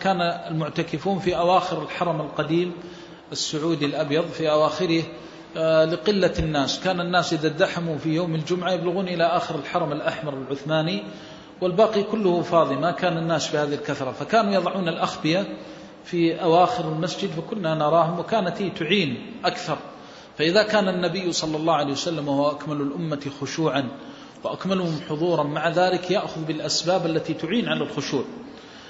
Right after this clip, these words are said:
من بناء القبة التركية كما ورد في حديث السنن، وبناء الخباء كما في حديث عائشة هنا في الصحيح،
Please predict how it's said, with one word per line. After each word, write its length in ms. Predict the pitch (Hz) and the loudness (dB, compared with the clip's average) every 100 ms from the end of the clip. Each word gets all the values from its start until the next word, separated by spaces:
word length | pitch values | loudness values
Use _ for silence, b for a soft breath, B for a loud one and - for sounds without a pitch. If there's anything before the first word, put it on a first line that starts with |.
| B 143 | B -6
من 140 | 156 | -2
بناء 380 | 156 165 185 160 160 - - | 0 2 2 4 2 2 -4
القبة 560 | 160 - 165 143 139 | -4 -2 0 2 0
التركية 540 | 143 - 160 - 180 156 | 0 -4 -8 -2 2 2
كما 280 | - 165 165 | 2 2 6
ورد 340 | 160 156 147 | 6 6 2
في 120 | 151 | -2
حديث 280 | 139 147 147 | -4 -2 -2
السنن، 500 | 147 - 170 156 143 - - | 0 0 2 0 -2 -6 -4
وبناء 380 | 143 151 165 147 | 0 4 4 2
الخباء 500 | 147 - 147 160 139 | 0 0 4 4 4
كما 220 | - 156 | 0 0
في 100 | 147 | 0
حديث 300 | - 160 147 | 0 2 2
عائشة 580 | 143 165 143 - 160 151 | 4 4 4 0 -2 -2
هنا 240 | 156 160 | 0 0
في 60 | 143 | -2
الصحيح، 520 | - - 131 175 208 | -4 -4 0 4 4